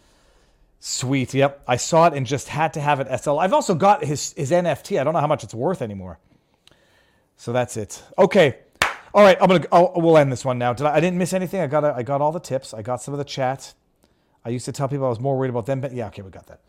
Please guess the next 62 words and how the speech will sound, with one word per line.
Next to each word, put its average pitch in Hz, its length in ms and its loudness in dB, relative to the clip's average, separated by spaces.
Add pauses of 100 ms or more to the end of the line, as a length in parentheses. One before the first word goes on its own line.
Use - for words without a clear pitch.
(380)
Uh, 147 240 2
so - 180 2
everybody, 165 380 2
tomorrow's 180 400 2
gonna 202 100 -2
be 190 80 0
good. 156 320 -4
It's - 100 -20
gonna 151 120 -10
be 143 80 -8
fun. 143 340 -4 (800)
Kids 156 180 0
are 135 40 -4
gonna, 131 160 -2 (200)
kids 170 160 -2
are 139 60 -4
gonna 127 220 -4 (160)
get 143 160 2
angry 135 320 0
'cause 113 160 -10
when 120 100 -10
I, 117 80 -12 (420)
they've 120 160 -14
gotten 202 260 -4
so 240 320 -2
spoiled 165 680 -6 (280)
to 135 100 -10
parents 175 400 -8
being 151 180 -6
home 110 540 -6
that 127 100 -10
when 135 140 -6
I 170 160 -4
go, 160 320 -2 (420)
when 156 140 4
I 175 80 8
went 208 180 2
to - 80 0
Miami 185 420 2
for 190 140 -6
the 160 200 0
R 156 180 2
N 160 100 -2
C 170 160 -6
debate 156 280 -4
the 127 60 -18
third 151 200 -6
night, 170 260 -8
my 131 80 -10
kid's 160 160 -6
like, 147 160 -8 (460)
"I 311 100 -4
can't 285 300 -8
wait 254 160 -12
for - 100 -14
Daddy 208 380 -8
to 196 60 -12
get 185 100 -4
home." 185 80 -2
It's 156 80 -14
like, - 240 -20
dude, 226 200 -18